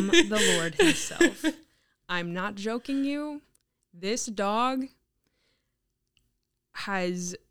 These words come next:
Speaker 2: um, not only, like, you know how everyone's like, "Oh, my dog's my best friend."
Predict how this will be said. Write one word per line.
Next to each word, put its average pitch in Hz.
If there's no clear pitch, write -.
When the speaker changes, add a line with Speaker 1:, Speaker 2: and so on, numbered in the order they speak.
Speaker 2:
um, 175
not 254
only, 320
like, 247
you 220
know 220
how 214
everyone's 185
like, 180
"Oh, 311
my 339
dog's 302
my 311
best 285
friend." 240